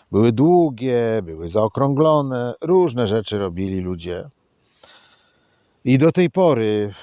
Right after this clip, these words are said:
niektórzy pszczelarze twierdzą, że wymyślają swój własny ul. Natomiast ja chciałem opowiedzieć o czymś, jako przedstawiciel, y, świata nauki. Chciałem powiedzieć o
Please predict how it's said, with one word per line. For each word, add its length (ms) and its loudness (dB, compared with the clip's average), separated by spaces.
niektórzy 380 -4
pszczelarze 560 -2
twierdzą, 400 -2
że 120 -4
wymyślają 580 -2
swój 220 -4
własny 360 -2
ul. 240 -16
Natomiast 800 -4
ja 160 -6
chciałem 340 -2
opowiedzieć 680 -2
o 180 -8
czymś, 420 -14
jako 360 -4
przedstawiciel, 720 -4
y, 140 -2
świata 360 -2
nauki. 680 -6
Chciałem 280 0
powiedzieć 680 -4
o 340 -6